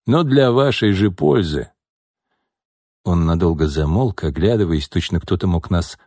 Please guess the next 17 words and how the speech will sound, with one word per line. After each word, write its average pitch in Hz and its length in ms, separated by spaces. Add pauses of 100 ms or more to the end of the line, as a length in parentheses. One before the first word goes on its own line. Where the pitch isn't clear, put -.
подслушать. - 760 (680)
Я 87 220
с - 80
нетерпением 123 560
ждал 120 260
его 113 140
признания, 101 920
однако 131 680
он 160 180
меня 151 280
разочаровал. 135 800 (1300)
«Вы 123 240
по-прежнему 135 880
изучаете 98 720
теологию?» — 85 840 (180)
спросил 82 560
он. 67 220